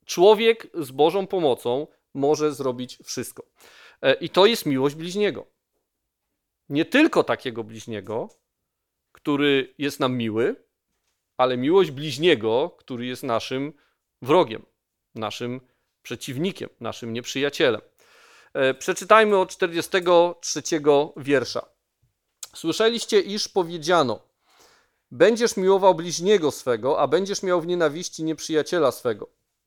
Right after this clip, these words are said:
A ja wam powiadam, miłujcie nieprzyjaciół waszych i módlcie się za tych, którzy was prześladują. Abyście byli synami Ojca waszego, który jest w niebie, bo słońce Jego wschodzi nad złymi i dobrymi i deszcz pada na sprawiedliwych i niesprawiedliwych.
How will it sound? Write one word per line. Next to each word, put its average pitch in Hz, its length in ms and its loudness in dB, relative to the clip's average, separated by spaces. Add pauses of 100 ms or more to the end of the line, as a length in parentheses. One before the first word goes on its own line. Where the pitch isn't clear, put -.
(120)
A 131 100 2
ja 160 180 6
wam 202 160 4
powiadam, 123 680 -2
miłujcie 160 580 -2
nieprzyjaciół 127 640 -4
waszych 123 400 -2
i 156 80 -8
módlcie 165 540 -4
się 131 240 -10
za 123 120 -2
tych, 180 340 -4
którzy 139 340 -10
was 127 180 -4
prześladują. 117 640 -8 (680)
Abyście 151 420 -2
byli 175 260 0
synami 170 440 0
Ojca 190 360 2
waszego, 131 460 -2
który 131 280 -10
jest 127 180 -8
w 123 60 -12
niebie, 117 340 -6
bo 135 120 -6
słońce 147 420 -6
Jego 147 240 -6
wschodzi 139 360 -6
nad 131 200 -4
złymi 147 360 -6
i 165 60 -16
dobrymi 123 540 -6 (360)
i 135 100 -10
deszcz 160 300 2
pada 143 260 0
na 131 120 -2
sprawiedliwych 156 760 -4
i 143 40 -10
niesprawiedliwych. 139 920 -6